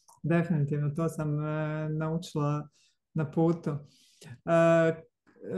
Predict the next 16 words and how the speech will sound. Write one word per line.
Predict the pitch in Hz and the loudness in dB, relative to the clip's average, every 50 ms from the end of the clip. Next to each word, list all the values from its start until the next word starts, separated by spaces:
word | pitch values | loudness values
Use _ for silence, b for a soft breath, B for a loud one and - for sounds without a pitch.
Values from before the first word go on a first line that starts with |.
| 185 185 180 175 170 175 | -2 0 0 -2 -2 0
kako | 277 285 277 - - | 0 0 0 0 -2
praviš | 285 285 285 277 254 208 - | 2 2 4 4 4 2 2
ravnotežu | - 190 185 175 170 165 - - 190 185 190 208 214 214 208 165 156 | 2 0 0 0 0 -2 -2 0 2 2 4 4 4 2 2 -2 -2
između | - 170 151 165 165 147 - 160 160 | -2 -2 -2 -2 -2 -2 -2 -4 -4
razuma | 147 175 180 196 202 226 185 170 160 147 147 147 151 - | 0 2 4 4 4 4 2 0 -2 -2 -2 -4 -4 -2
i | 180 170 | 0 2
emocija? | 165 165 160 151 147 147 143 - - - - - 165 | 2 2 0 0 -2 -4 -6 -8 -10 -12 -12 -10 -6
Znači, | 151 175 175 170 - 185 - | -4 -4 -4 -2 -4 -4 -2
kad | 196 185 | -4 -2
te | 190 190 - | -2 -4 -2
povuče | 208 190 196 226 247 269 262 - 208 175 165 156 - - | 0 2 4 4 4 2 2 2 2 2 2 2 0 -4
emocija, | 180 185 196 202 202 190 175 165 - - 165 160 | -2 0 2 2 4 2 2 0 -2 -4 -8 -6
kad | 156 165 143 | -4 -6 -6
te | - 151 147 | -4 -4 -2
povuče | 180 175 185 208 214 208 - 151 - | 0 2 4 4 4 4 2 -2 0
to, | - 185 180 175 160 147 147 B | 0 0 2 2 2 0 -2 B